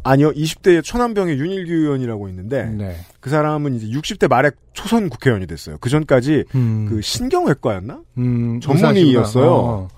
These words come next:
Speaker 1: 예. 관련된 답변을 평생 해주신 거예요.
Speaker 2: 음.
Speaker 1: 그
Speaker 2: 아,
Speaker 1: 초인인가
Speaker 2: 그건
Speaker 1: 신인가가 됐어요.
Speaker 2: 굉장히 그거는 의미가 있죠.
Speaker 1: 그래서
Speaker 2: 음.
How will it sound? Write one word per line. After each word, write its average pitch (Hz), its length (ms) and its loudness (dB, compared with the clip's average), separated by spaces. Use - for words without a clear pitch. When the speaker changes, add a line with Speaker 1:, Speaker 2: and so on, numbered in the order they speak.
Speaker 1:
예. 120 260 4
관련된 214 580 2
답변을 170 480 -2
평생 233 340 0
해주신 117 400 -4
거예요. 73 160 -18
Speaker 2:
음. 104 1000 -8
Speaker 1:
그 139 60 -4
Speaker 2:
아, 135 40 -6
Speaker 1:
초인인가 254 400 -2
Speaker 2:
그건 196 80 2
Speaker 1:
신인가가 226 380 0
됐어요. - 460 -12
Speaker 2:
굉장히 175 520 -4
그거는 151 300 -4
의미가 131 280 -2
있죠. 90 340 -12
Speaker 1:
그래서 185 240 0
Speaker 2:
음. 101 120 -6